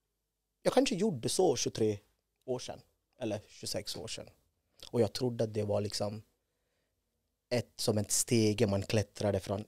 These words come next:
här är dåligt och här är det bättre och det här är bra och nu är det bäst, liksom.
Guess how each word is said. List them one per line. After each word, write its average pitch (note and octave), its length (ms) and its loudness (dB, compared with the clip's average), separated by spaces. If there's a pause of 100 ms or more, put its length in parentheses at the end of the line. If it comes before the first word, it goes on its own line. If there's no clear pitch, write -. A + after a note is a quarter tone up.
här F3 200 -10
är C3 80 -6
dåligt G2 540 -6
och A2+ 60 -8
här D#3+ 160 -4
är C3+ 60 -4
det G2+ 80 -4
bättre - 540 -10
och F2+ 120 -6
det A2 60 -8
här E3 100 -4
är B2 80 -4
bra F#2+ 200 -8
och - 320 -10
nu A#2+ 460 0
är G2 80 -6
det G#2 280 -12
bäst, - 420 -4
liksom. - 340 -4